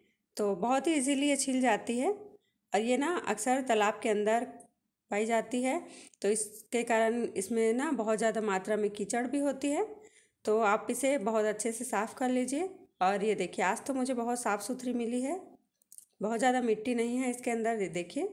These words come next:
वरना इसके अंदर जो छेद है ना, उसमें बहुत ज़्यादा मिट्टी घुसी हुई रहती है। तो जब भी आप इसे लें ना, तो एक बात ध्यान में रख कर के लीजिए कि इसके जो दोनों साइड का जो सिरा होता है ना, वो बंद वाला लीजिए,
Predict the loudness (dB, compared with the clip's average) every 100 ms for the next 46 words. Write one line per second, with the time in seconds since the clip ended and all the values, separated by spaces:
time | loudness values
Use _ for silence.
0 | -8 -20 _ _ _ _ _ _ -4 0
1 | 2 0 2 0 2 2 2 -2 0 -2
2 | 0 2 2 0 -2 -2 0 0 0 0
3 | -2 -2 -4 -4 -2 -2 0 -2 -4 -4
4 | -2 -2 -6 -16 _ -16 -2 0 2 0
5 | 0 2 2 2 2 0 0 2 2 2
6 | -2 -2 0 0 2 0 2 2 0 2
7 | 0 -2 -2 -4 -2 -2 -2 -2 -2 -2
8 | -8 -20 _ -4 -4 0 0 2 2 2
9 | 0 2 2 0 0 0 -2 -10 _ -6
10 | -4 -2 -2 0 2 2 0 0 0 2
11 | 2 2 0 0 0 2 2 0 -2 -4
12 | -2